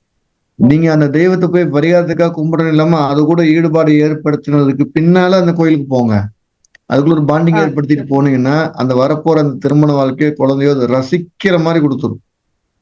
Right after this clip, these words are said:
Speaker 2: சரிங்க.
Speaker 1: முதல்ல இப்ப என்கிட்ட ஜோசியம் படிக்க வரும்போது என்னை பத்தி அவர் புரிஞ்சிருந்தானே என்கிட்ட வந்து உட்கார்ந்துன்னு ரசிச்சு படிப்பார்.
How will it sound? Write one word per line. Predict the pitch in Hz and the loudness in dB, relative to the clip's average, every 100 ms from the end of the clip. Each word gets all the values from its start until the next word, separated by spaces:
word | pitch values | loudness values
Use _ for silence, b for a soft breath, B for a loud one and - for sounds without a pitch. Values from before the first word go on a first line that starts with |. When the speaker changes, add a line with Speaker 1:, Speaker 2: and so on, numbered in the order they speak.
| _ - - _ - - _ _ _ _ _ 220 | _ -20 -20 _ -20 -20 _ _ _ _ _ -2
Speaker 2:
சரிங்க. | |
Speaker 1:
முதல்ல | 120 131 170 | 0 0 2
இப்ப | 170 165 | 0 0
என்கிட்ட | 156 147 | 0 0
ஜோசியம் | 135 151 165 | 0 0 0
படிக்க | 147 135 131 | 0 0 0
வரும்போது | 135 151 143 | 0 2 2
என்னை | 143 151 | 0 -2
பத்தி | 156 156 | -2 0
அவர் | 151 135 | -2 -2
புரிஞ்சிருந்தானே | 135 147 156 139 139 156 | -2 0 2 0 0 0
என்கிட்ட | 139 143 | -2 -2
வந்து | 143 131 | -2 -2
உட்கார்ந்துன்னு | - 151 139 151 139 | -2 -2 0 -2 -2
ரசிச்சு | 123 147 143 - | -2 -2 -2 -2
படிப்பார். | 123 117 113 104 | -2 0 -2 -4